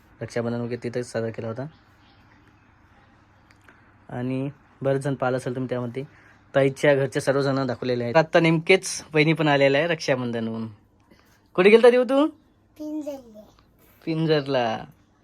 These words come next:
Speaker 1: तर वहिनीचं माहेर पण तिकडचं आहे, पिंजरचं, वैष्णव वहिनीचं. आणि देऊ, देऊ पण रक्षाबंधनला गेला होता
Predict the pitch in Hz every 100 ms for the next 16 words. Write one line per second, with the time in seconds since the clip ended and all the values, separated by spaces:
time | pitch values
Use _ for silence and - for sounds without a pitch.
0 | _ - - - _ - 151 160 175 165
1 | 180 170 156 151 151 160 208 - _ _
2 | _ _ _ _ _ - 156 143 139 160
3 | - _ 156 156 131 117 117 - 127 120
4 | 123 120 117 113 139 160 - _ _ _
5 | _ _ 131 127 143 151 156 175 - _
6 | _ _ _ _ _ _ - 143 151 165
7 | 196 _ _ _ _ _ _ - 151 156
8 | 160 151 - 135 135 127 127 123 147